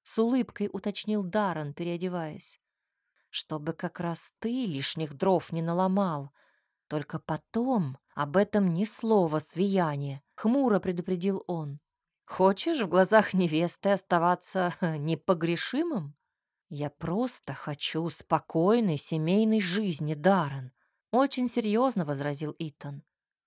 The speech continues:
«Прошлое должно оставаться в прошлом». Ты же мне тут с жаром доказывал, что любишь Свияну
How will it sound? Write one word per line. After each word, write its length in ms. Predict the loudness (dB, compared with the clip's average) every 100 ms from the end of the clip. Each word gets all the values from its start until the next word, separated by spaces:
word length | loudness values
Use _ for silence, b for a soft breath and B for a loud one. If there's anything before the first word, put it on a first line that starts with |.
| _ _
«Прошлое 720 | -4 -2 -6 -8 -10 -10 -16 _ 0
должно 460 | 2 2 2 2
оставаться 720 | 0 -2 2 4 4 2 -2 -12
в 120 | -6
прошлом». 680 | -2 0 0 -4 -8 -12 -14 _ _ _ _ _ _ _ _ _
Ты 140 | 2 2
же 160 | 4
мне 260 | 4 4 2
тут 300 | 2 0 0
с 20 |
жаром 560 | -2 4 6 6 4 4
доказывал, 720 | 2 6 4 4 2 -4 -4
что 280 | -4 0 0
любишь 560 | 2 0 2 2 0
Свияну 720 | -2 -2 2 2 4 2 0